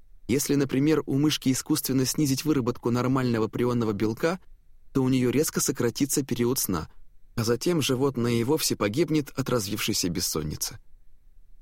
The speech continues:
Но беда в том, что такой белок может существовать в двух формах: нормальной и инфекционной. У инфекционного белка особая структура, третичная или даже четвертичная. Иное пространственное расположение цепей молекул аминокислот,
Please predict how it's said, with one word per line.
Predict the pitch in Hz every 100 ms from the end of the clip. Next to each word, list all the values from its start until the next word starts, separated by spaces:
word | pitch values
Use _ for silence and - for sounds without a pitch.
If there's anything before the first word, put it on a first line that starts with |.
| - -
Но | 107
беда | 113 139 156
в | 151
том, | 185 180
что | -
такой | 143 135 156
белок | 127 135 185 175 - - - -
может | 143 156 151
существовать | 139 147 - 123 143 156
в | 131
двух | 123 139 -
формах: | 95 - - - - - -
нормальной | 113 123 151 175 101 76 - - -
и | 143
инфекционной. | 139 - - 151 101 78 69 - - - - - -
У | 131
инфекционного | 135 131 120 - 170 175 104
белка | 92 104 - 98
особая | - - 127 127
структура, | - 147 - - - - - - - - -
третичная | 113 - 135 - 160 156 160 - - 123
или | 123
даже | 131 123
четвертичная. | 120 - 139 143 113 - 76 73 - - - - - - -
Иное | - 127 127 107
пространственное | 120 117 - 123 - 85 101
расположение | 101 - 98 104 110 104 95
цепей | - 101 135 131
молекул | 107 113 143 147 -
аминокислот, | 117 104 98 95 - 76 -